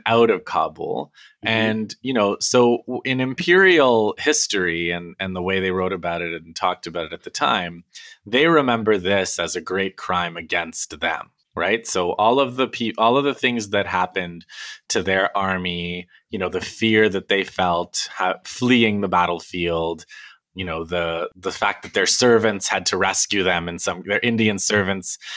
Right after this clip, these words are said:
Speaker 1: had to rescue them, sometimes lost their lives trying to rescue them from these, the Afghans that were resisting their
Speaker 2: Mm-hmm.
Speaker 1: invasion and occupation, the, you know, the, the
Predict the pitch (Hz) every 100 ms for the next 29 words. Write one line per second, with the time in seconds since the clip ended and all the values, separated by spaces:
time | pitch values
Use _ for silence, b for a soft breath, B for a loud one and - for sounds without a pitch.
0 | B 107 95 92 95 98 - 98 90 92
1 | 87 90 - 95 90 87 95 90 85 90
2 | 90 90 - 87 87 87 87 87 90 -
3 | 87 - 82 87 - - 87 82 82 85
4 | 87 92 85 85 82 80 - B B B
5 | 92 85 87 87 82 80 85 87 87 85
6 | 85 85 - 82 82 82 B B B -
7 | 110 90 92 131 - 98 95 85 85 80
8 | 87 85 82 - 82 87 - 85 82 78
9 | - 95 87 85 - -